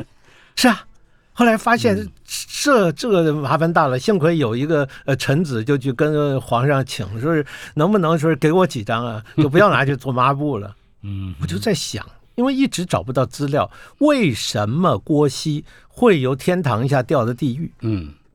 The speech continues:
Speaker 2: 为什么一下子不得宠？
Speaker 1: 这跟党争也有关系。
Speaker 2: 我有点猜，你晓得，你如果看资料，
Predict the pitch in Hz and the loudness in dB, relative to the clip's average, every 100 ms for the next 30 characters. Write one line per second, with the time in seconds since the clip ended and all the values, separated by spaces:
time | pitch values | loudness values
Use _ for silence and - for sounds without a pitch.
0 | _ _ _ - 277 - 147 127 175 - | _ _ _ -2 0 2 0 0 -2 -2
1 | 123 113 120 135 - - _ _ _ _ | -6 -6 -6 -6 -8 -20 _ _ _ _
2 | _ _ _ _ _ - 147 127 139 135 | _ _ _ _ _ -6 -4 0 0 0
3 | 95 90 92 113 95 95 85 87 85 104 | -4 -6 -6 -4 -4 -6 -8 -10 -6 0
4 | 107 113 104 87 - - 113 104 113 147 | 2 2 0 -2 -4 -6 -4 -2 -2 0
5 | 117 92 110 110 120 135 156 110 - 123 | 0 0 -4 -4 -4 -2 -2 0 0 -2
6 | - 139 135 117 | -2 -4 -2 -2